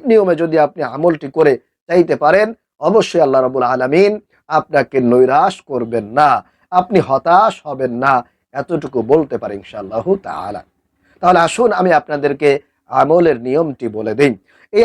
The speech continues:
আমলটি করার জন্য আপনারা প্রথমে এশারের নামাজটা পড়ে নেবেন। এশারের নামাজটা পড়ে দুই রাকাত নফল নামাজ পড়বেন। এশারের নামাজ পড়ে আপনারা দুই রাকাত নফল নামাজ পড়বেন। নফল নামাজ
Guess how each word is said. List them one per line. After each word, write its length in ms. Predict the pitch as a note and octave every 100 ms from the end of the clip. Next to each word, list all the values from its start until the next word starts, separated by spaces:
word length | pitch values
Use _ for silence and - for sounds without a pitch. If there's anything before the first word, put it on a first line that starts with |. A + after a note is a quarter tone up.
| E3
আমলটি 300 | E3 A#3 A#3 G3
করার 380 | D#3+ E3 F#3 F3
জন্য 220 | D#3+ D#3 C#3 C3+
আপনারা 220 | D#3+ D3+
প্রথমে 380 | F3+ E3 F3 E3 D#3+ _ _ E3+
এশারের 580 | D#3 - G3 F#3+ E3+ C#3
নামাজটা 480 | C3 D3+ E3 _ C#3
পড়ে 180 | F3+ E3+
নেবেন। 280 | B2+ A#2 B2 G#2 _ _ _
এশারের 560 | D3+ D3+ F3 F#3 E3+ D#3
নামাজটা 440 | C3 C#3+ F3+ - B2+
পড়ে 260 | C#3 C#3+ A#2+ _ _ _ _ _ _
দুই 200 | C3 G#3 G#3+
রাকাত 340 | E3 - C#3+
নফল 340 | C3+ B2+ G3 F3
নামাজ 260 | D3 A#2+ G#2+ _
পড়বেন। 300 | B2 B2+ G#2+ - _ _ _ _
এশারের 480 | C#3 E3 E3 E3 C#3
নামাজ 260 | B2+ C#3 D#3 -
পড়ে 220 | F3+ A3 A3+ _ _ _
আপনারা 360 | D3+ - D#3 C#3 C3
দুই 120 | F3+ G#3
রাকাত 380 | E3 C#3+ D3 B2 B2
নফল 360 | A#2+ C#3 D#3+ B2
নামাজ 300 | A2 B2 D3+ - _
পড়বেন। 320 | A2+ A2+ A2+ F#2+ _ _ D3
নফল 260 | C3+ D3+ B2
নামাজ 300 | B2+ D#3+